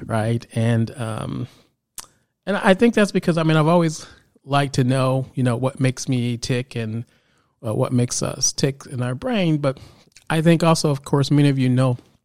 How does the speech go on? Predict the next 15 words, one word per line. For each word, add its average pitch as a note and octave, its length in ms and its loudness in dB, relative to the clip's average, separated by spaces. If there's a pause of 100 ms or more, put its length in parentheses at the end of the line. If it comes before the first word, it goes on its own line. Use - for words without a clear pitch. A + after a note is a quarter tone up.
(540)
part F#3+ 260 4
of D#3 140 2
my A#2 180 0
story, C#3+ 640 0 (640)
uh, A2+ 300 0
and A#2 120 -4
how, A#2+ 100 -2
of A#2+ 80 -4
course, A#2+ 200 -4
how A#2 120 -4
I G#2+ 60 -4
got - 200 -8
my, - 220 -8 (240)
my A2+ 160 -4
nickname. C#3 640 0